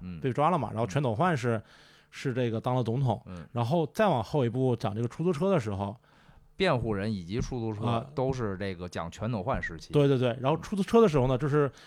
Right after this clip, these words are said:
Speaker 2: 不是有一个这个，就是原型是德国记者，
Speaker 1: 对。
Speaker 2: 然后从日本，然后来到了这个首尔，
Speaker 1: 韩-，韩国。
Speaker 2: 来了韩国了。
Speaker 1: 嗯。
Speaker 2: 然后他见了一个韩国当地的记者，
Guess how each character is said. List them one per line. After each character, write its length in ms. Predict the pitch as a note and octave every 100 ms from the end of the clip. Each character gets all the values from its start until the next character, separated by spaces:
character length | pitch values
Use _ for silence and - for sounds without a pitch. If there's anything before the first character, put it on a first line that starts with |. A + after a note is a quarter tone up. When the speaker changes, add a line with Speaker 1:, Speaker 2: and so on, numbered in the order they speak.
| - -
Speaker 2:
不 80 |
是 80 | C#3+
有 180 | E3 A#2+
一 120 | G#2+
个 120 | A#2
这 140 | C#3 C#3+
个， 220 | A#2+ A2+
就 120 | B2+
是 100 | B2
原 180 | A2+ C#3
型 140 | D3 C3+
是 60 |
德 180 | C#3 C3+
国 140 | D#3+ F3+
记 120 | G#3
者， 200 | B2 - _ - -
Speaker 1:
对。 140 | F2
Speaker 2:
然 120 | A2
后 80 | D3
从 220 | D#3+ D3+
日 180 | G3 G#3
本， 260 | C3+ G#2+ B2
然 120 | A2+
后 120 | G#2
来 160 | A2+ F#2
到 160 | C3+ F3
了 120 | B2+
这 160 | A#2
个 120 | G#2+ G#2+
首 140 | -
尔， 240 | A#2+ A2+ -
Speaker 1:
韩-， 220 | - G2+
韩 120 | G2+
国。 120 | F#2
Speaker 2:
来 80 | A#2
了 80 | C#3
韩 200 | A2+ B2+
国 160 | A2 G#2+
了。 80 |
Speaker 1:
嗯。 80 | G#2+
Speaker 2:
然 40 | A2
后 80 |
他 120 | A2+ D3+
见 160 | - E3
了 60 |
一 80 | C#3+
个 80 | D3+
韩 200 | C3 C#3+
国 100 | D#3
当 160 | E3
地 60 | F#3+
的 120 | C#3+
记 160 | G#2 A2+
者， 160 | A2+